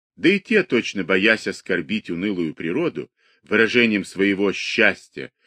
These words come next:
оглашают поднебесье грустной, тоскливой песней. Мелитон плёлся к реке и слушал, как позади него мало-помалу замирали звуки свирели. Ему всё ещё хотелось жаловаться.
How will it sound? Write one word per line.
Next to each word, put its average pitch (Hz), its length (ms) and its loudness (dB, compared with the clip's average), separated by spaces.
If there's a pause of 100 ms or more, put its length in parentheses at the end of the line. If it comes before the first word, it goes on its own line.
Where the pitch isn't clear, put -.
(320)
оглашают 131 800 2
поднебесье 143 840 -4
грустной, 147 680 -4
тоскливой 92 760 -8
песней. 62 540 -16 (920)
Мелитон 156 640 4
плёлся 170 480 2
к - 60 -4
реке 156 400 2
и 156 60 0
слушал, 156 580 -4
как 123 240 0
позади 107 460 0
него 107 420 0 (280)
мало-помалу 160 800 0
замирали 110 560 0
звуки 90 420 -8
свирели. 64 640 -12 (560)
Ему 131 220 2
всё 139 160 0
ещё 127 220 0
хотелось 117 440 2
жаловаться. 82 880 -4